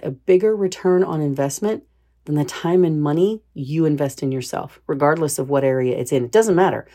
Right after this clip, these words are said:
It doesn't matter if it's in business. It doesn't matter if it's in health. It doesn't matter if it's breaking some kind of physical addiction. Doesn't matter. Marriage,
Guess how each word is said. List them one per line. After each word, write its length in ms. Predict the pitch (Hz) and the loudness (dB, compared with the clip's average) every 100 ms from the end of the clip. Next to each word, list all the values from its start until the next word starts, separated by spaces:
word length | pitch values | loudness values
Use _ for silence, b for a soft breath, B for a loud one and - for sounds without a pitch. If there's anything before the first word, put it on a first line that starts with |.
| B | B
It 80 | - | -4
doesn't 220 | 196 196 | 0 2
matter 160 | 190 | 0
if 100 | 185 | -2
it's 120 | 160 151 | -4 -6
in 120 | 127 | -4
business. 380 | 135 123 - - | -4 -4 -8 -10
It 280 | - - | -16 -10
doesn't 280 | - 165 175 | -4 -2 0
matter 300 | 165 170 175 | -2 2 0
if 120 | 170 | 0
it's 180 | 165 - | -4 -4
in 100 | 147 | -6
health. 300 | 139 139 131 | -2 -4 -4
It 80 | 135 | -4
doesn't 260 | 160 160 - | -2 -2 -4
matter 280 | 151 165 | -2 -2
if 120 | 165 165 | -2 -2
it's 200 | 156 - b b b b _ _ - | -4 -12 b b b b _ _ 2
breaking 340 | 175 180 180 | 2 4 2
some 180 | 190 180 | 2 0
kind 260 | - 175 | 2 0
of 100 | 170 | 0
physical 420 | - 175 180 185 165 | 2 2 2 2 2
addiction. 560 | 147 170 - 151 120 - _ _ _ _ _ _ _ _ | 2 -2 -2 -4 -4 -12 _ _ _ _ _ _ _ _
Doesn't 340 | 156 151 151 | -2 -2 -2
matter. 460 | 139 135 131 120 117 _ _ _ _ _ _ _ _ | -2 -2 -4 -8 -12 _ _ _ _ _ _ _ _
Marriage, 520 | 143 156 170 190 190 | -2 0 2 2 0